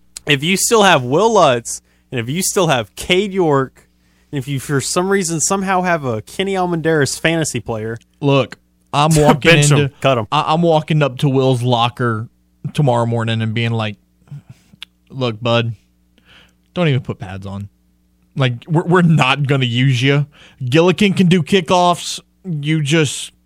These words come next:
Speaker 2: you know, just take the day off."
Speaker 1: Maybe just squib it.
Speaker 2: Right?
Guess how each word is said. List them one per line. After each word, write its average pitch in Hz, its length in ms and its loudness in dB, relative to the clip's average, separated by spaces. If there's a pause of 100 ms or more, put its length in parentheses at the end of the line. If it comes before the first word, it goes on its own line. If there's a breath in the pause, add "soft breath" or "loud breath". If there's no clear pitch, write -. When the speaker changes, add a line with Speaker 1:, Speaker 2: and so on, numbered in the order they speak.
(140)
Speaker 2:
you 180 120 -2
know, 131 260 -2 (260)
just 156 200 -6
take 151 200 -4
the 139 80 -2
day 120 180 -4
off." 101 240 -12
Speaker 1:
Maybe 180 240 -4
just 139 220 -2
squib 156 340 -4
it. 104 160 -14 (1700)
Speaker 2:
Right? 147 360 -2